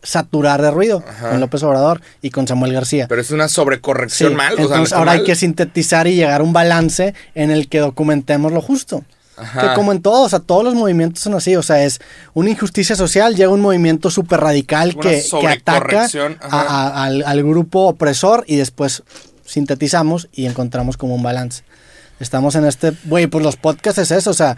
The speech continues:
Speaker 1: tienes la televisión, que es este medio súper formal, con formatos largos, después llega el videoblog, que es este medio completamente informal de formatos muy cortos, y el podcast es el, la mezcla,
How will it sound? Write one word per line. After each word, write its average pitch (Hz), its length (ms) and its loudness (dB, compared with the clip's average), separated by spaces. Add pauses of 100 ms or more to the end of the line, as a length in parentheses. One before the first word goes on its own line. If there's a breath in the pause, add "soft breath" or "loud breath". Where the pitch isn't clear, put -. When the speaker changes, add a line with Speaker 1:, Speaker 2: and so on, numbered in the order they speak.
(460 loud breath)
Speaker 1:
tienes 165 320 2
la 143 140 2
televisión, 185 680 2
que - 140 -2
es 165 80 0
este 185 240 -2
medio 185 280 4
súper 170 300 0
formal, 156 580 2 (380)
con 135 200 -4
formatos 143 420 0
largos, 208 340 2
después 160 260 -2
llega 165 140 2
el 175 80 2
videoblog, 160 540 2
que 170 80 -6
es 147 40 -4
este 160 220 -6
medio 147 320 0 (300 loud breath)
completamente 147 640 0
informal 147 320 0
de 151 80 0
formatos 143 360 -2
muy 170 120 0
cortos, 160 280 -2
y 160 40 -2
el 131 100 -2
podcast 139 420 -4
es 123 140 -6
el, 139 160 -8
la 143 120 -4
mezcla, 139 520 -2